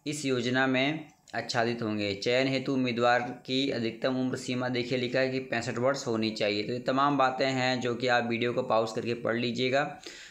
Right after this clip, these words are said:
कुछ विस्तार से लिखा गया है। और ये लेटर जो दोस्तों जारी किया गया है इसमें संविदा के आधार पे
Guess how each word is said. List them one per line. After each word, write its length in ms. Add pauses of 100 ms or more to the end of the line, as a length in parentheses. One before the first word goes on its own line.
(140)
कुछ 100
विस्तार 420
से 140
लिखा 300
गया 220
है। 340 (360)
और 440
ये 240
लेटर 240
जो 140
दोस्तों 340
जारी 260
किया 260
गया 240
है 260
इसमें 540 (140)
संविदा 460
के 160
आधार 440
पे 100